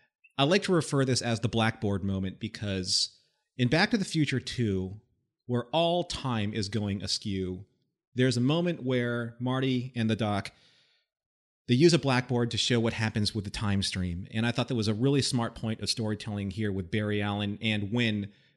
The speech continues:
backing him up on the theory of the multiverse. The multiverse is pretty much D C's bread and butter in storytelling. Whereas Marvel has, like, the mutants and that way of t-, telling a story and, and the outsiderness of that,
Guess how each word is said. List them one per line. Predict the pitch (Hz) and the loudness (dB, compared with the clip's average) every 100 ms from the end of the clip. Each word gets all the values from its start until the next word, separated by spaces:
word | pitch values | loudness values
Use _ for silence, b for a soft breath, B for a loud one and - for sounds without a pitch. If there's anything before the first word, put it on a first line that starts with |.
| - | -4
backing | 113 117 131 107 | 0 2 2 0
him | 107 | 0
up | 110 117 | -2 -2
on | |
the | 104 | -4
theory | - 151 151 | 0 0 2
of | 123 | 2
the | |
multiverse. | 117 120 117 104 92 87 - - | 2 2 0 -2 -4 -6 -10 -6
The | 139 | 0
multiverse | 214 285 254 180 170 - | 2 2 0 0 0 -2
is | - | -4
pretty | - 160 | -2 0
much | 139 123 117 | 0 -2 -2
D | 139 135 | 2 2
C's | 131 113 | 4 0
bread | 104 120 113 | 0 0 0
and | 98 | 0
butter | 107 110 98 | -2 -2 -2
in | |
storytelling. | 92 104 98 98 92 87 85 - b b b | -4 -4 -6 -6 -8 -10 -12 -16 b b b
Whereas | 139 131 127 110 | 4 6 4 4
Marvel | 135 175 190 170 | 4 4 2 0
has, | 156 131 123 127 - b b b | 0 0 2 0 -2 b b b
like, | 107 | 0
the | 117 | 4
mutants | 123 139 139 131 - - - - | 8 8 6 2 2 2 2 0
and | 117 113 113 107 | 0 2 0 0
that | 117 123 127 | 2 2 0
way | 113 117 | 2 4
of | 117 - | 2 -2
t-, | 127 - | -8 -4
telling | 120 113 | -2 -2
a | 107 | -2
story | - 110 104 107 110 | -2 -2 0 0 -2
and, | 110 101 107 | -2 -4 -4
and | 104 | -2
the | 104 110 | -2 -2
outsiderness | 107 - 117 120 117 117 - | -2 -2 0 2 2 4 2
of | - 101 | 2 0
that, | 104 95 - | 0 0 -2